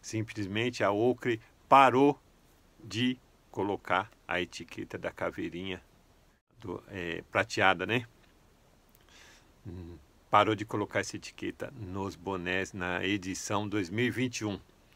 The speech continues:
E eu tô aqui compartilhando com vocês. Gostou da dica?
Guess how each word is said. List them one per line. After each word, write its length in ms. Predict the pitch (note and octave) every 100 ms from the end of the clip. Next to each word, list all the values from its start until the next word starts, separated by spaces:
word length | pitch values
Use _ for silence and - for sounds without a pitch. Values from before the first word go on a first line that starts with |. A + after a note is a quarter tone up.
| - - - - -
E 100 | G2
eu 100 | G#2
tô 180 | - G#2+
aqui 220 | G2 G#2+
compartilhando 560 | - F#2+ G2 G2 G#2 G2
com 120 | G#2
vocês. 460 | G2 - - D#2 - - - _ _ _ _
Gostou 360 | - D#3 - F3+
da 100 | D#3
dica? 460 | C#3+ F#3+ - F#2